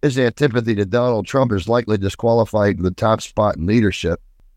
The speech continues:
You got Lisa Stefanik from New York, and she, she's eyeing a move up in the leadership ladder, but a jump o-, a jump over the whip and majority leader positions in speakership might not, well,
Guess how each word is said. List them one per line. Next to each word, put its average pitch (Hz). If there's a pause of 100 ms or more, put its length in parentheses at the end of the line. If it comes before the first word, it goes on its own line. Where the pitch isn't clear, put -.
You 123
got 120
Lisa 113
Stefanik 120
from 101
New 95
York, 107
and 92
she, 127 (340)
she's 139
eyeing 120
a 104
move 110
up 110
in 95
the 90
leadership 104
ladder, 107
but 98 (420)
a 101
jump 123
o-, 123
a 104
jump 127
over 120
the 98
whip 131 (380)
and 104
majority 117
leader 107
positions 98
in 92
speakership 101
might 92
not, 95
well, 92